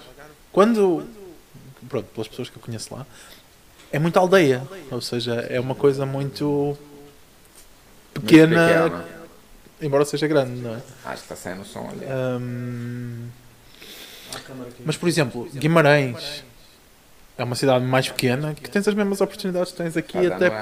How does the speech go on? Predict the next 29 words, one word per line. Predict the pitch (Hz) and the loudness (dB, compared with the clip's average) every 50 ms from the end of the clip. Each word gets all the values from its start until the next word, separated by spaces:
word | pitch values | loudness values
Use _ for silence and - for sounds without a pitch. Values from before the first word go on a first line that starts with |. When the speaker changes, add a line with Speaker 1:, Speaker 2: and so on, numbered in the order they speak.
| 175 170 | -4 -4
Speaker 1:
porque, | - - 180 180 | -4 -4 -2 0
Speaker 2:
ali. | 175 175 175 | 0 0 -2
Speaker 1:
hum, | 170 170 170 170 170 170 165 165 165 165 - - - - - - - - - - - - - - | -2 -4 -4 -6 -6 -6 -8 -8 -10 -12 -14 -18 -20 -20 -20 -20 -20 -20 -20 -20 -20 -20 -14 -8
até | - 131 - - 160 | -8 -4 2 2 2
porque | 151 - - 151 147 147 - - - 147 | 2 2 -2 -4 -4 -4 -4 -4 -2 0
montes | 139 143 151 147 - - | 2 2 2 2 0 -2
de | - - | -4 -2
gente | 147 147 131 127 - | -2 0 -2 -2 -6
que | - - | -6 0
tá | - 131 131 | 2 2 2
em | 135 | 2
Guimarães | 135 135 139 143 160 180 | 0 2 2 2 2 0
vem | - 190 196 202 | -2 -4 -4 -4
aqui. | - 233 185 - - - - - | -6 -8 -12 -12 -16 -20 -20 -16
Speaker 2:
Sim. | - 87 78 69 62 - - - - - - - - - - - | -14 -12 -12 -12 -14 -18 -20 -20 -20 -20 -20 -20 -20 -20 -14 -8
Guimarães | 113 123 143 143 131 123 113 113 127 131 | -6 -4 -2 -2 0 0 0 -2 0 0
era | 135 135 135 | 0 0 0
uma | 139 135 | -2 -4
das | 127 127 - | -4 -4 -6
cidades | - 123 120 120 120 - | -4 -4 -4 -4 -4 -6
que | - - | -6 -6
eu | 113 120 143 - | -8 -8 -8 -14
tinha, | - - - 107 110 - - | -12 -10 -8 -8 -8 -6 -6
até | - - - - | -6 -4 -4 -4
porque | - - | -4 -6
eu | 104 | -8
tenho | - 95 - | -8 -8 -8
família | - 95 92 85 92 90 90 | -8 -8 -8 -8 -8 -6 -6
lá, | 87 85 - 82 | -6 -6 -6 -8